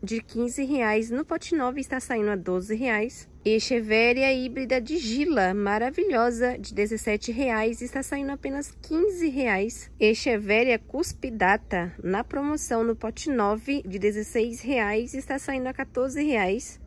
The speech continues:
Echeveria White Prince, agora única em nosso site, está saindo a doze reais, tá?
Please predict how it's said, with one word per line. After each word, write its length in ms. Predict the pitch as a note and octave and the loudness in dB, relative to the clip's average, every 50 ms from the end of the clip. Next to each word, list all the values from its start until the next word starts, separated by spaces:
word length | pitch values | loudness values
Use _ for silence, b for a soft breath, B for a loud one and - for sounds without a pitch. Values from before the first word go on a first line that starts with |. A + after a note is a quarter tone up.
| - - - | -14 4 8
Echeveria 840 | G#3+ A#3 C4 C#4+ - - C#4+ A#3+ G#3 G3+ G#3+ A3 A3 A3+ A3+ G#3+ | 8 8 8 6 2 -2 -2 -2 2 4 4 6 6 6 4 4
White 360 | G3+ G3+ G3+ A3 - - - | 4 4 2 2 0 -4 -10
Prince, 680 | - - - B3 B3+ C4 D4+ - - - - C#4+ C4 A3+ | -14 -4 -2 0 0 2 0 -2 -2 -4 -4 -4 -4 0
agora 400 | - G#3 G3+ G3+ A3 A3 A3+ A3 | 0 0 2 2 2 4 4 4
única 480 | A3+ A#3 C4+ C#4+ C#4 C4+ - - C4+ | 4 4 4 2 0 -2 -2 -2 -2
em 80 | A#3+ B3+ | 0 0
nosso 300 | C4 A#3+ A#3 B3 - B3+ | 0 0 -2 -2 -4 -8
site, 680 | - - - A3+ A3 A3+ A#3 - - - - B3+ A#3 | -8 -2 0 2 2 2 2 0 -6 -6 -4 -4 -4
está 220 | A#3 - - B3+ B3+ | -4 -4 -2 -2 -2
saindo 320 | - - B3+ A3+ A3+ A#3 | 0 0 0 2 2 2
a 60 | A#3 | 2
doze 420 | G#3+ G3 G#3+ A3+ C4 C#4+ - D#4+ D#4+ | 0 2 4 4 4 2 2 0 0
reais, 480 | D#4 D#4 C4+ F#3+ F3 F3 F3 F#3 - | 2 2 2 2 2 0 -2 -6 -4
tá? 240 | - - G#3 G#3+ | 0 0 2 2